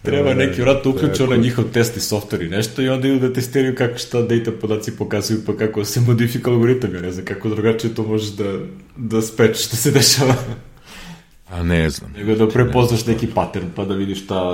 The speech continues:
Speaker 1: šta je, ovaj, ili da se doda još jedna stavka u onom barometarski, ovaj, promena, ne znam šta beše, sudden stop i tako to. <laughs>
Speaker 2: <laughs> Da.
Speaker 1: Stavke u algoritmu da aktivira taj poziv. Ali dobro.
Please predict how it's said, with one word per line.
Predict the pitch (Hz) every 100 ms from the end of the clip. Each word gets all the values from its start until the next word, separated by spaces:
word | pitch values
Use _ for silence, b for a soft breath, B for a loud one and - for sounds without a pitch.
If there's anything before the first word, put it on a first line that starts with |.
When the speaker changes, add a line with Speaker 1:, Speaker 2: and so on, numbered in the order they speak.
| - -
Speaker 1:
šta | - - 92
je, | 90
ovaj, | 87 87 87
ili | 82 107 104
da |
se | 92
doda | 92 107 107 110
još | 160 165 -
jedna | 139 117
stavka | 117 113 - 101
u | 90 92
onom | 95 87 76 - B B B B B -
barometarski, | 87 107 113 104 92 95 - 90 - - _ -
ovaj, | 90 87 87
promena, | - 107 110 101 95 92
ne | 90 90
znam | 87
šta | - 90
beše, | 85 87 - 87 82 82
sudden | - 107 98
stop | 92 - 107 - 90
i |
tako | 87 87 85
to. | 76 71 - B B B -
<laughs> | 139 - B B B B B _ - - - 113
Speaker 2:
<laughs> | - 117 - 113 -
Da. | 101 131 -
Speaker 1:
Stavke | - 143 143 143
u |
algoritmu | 120 120 135 - 117
da | 113
aktivira | 110 - 117 104 92
taj | 98
poziv. | - 95 - B B B B B B B -
Ali | - 240
dobro. | 117 120